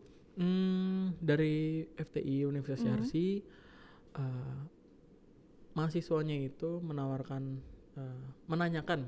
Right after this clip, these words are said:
Speaker 1: ke kami apakah ada proyek yang bisa dikerjakan. Nah,
Speaker 2: Oke.
Speaker 1: itu awal mulanya itu di tahun lalu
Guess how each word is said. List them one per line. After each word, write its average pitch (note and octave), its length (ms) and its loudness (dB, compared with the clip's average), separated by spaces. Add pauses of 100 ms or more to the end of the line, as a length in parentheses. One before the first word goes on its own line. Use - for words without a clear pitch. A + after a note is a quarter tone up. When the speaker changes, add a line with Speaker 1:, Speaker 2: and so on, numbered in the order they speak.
Speaker 1:
ke C3 160 2
kami B2+ 400 -4
apakah C#3 480 -6
ada B2+ 320 0 (560)
proyek C#3 560 2
yang C3 80 -6
bisa B2+ 320 -6
dikerjakan. B2+ 880 -2 (560)
Nah, B2+ 240 0
Speaker 2:
Oke. G3+ 160 -2
Speaker 1:
itu F#3 400 4
awal D3+ 320 4
mulanya D3+ 400 -2
itu G3 80 2
di G3 480 0 (1200)
tahun D#3 240 0
lalu D3+ 400 0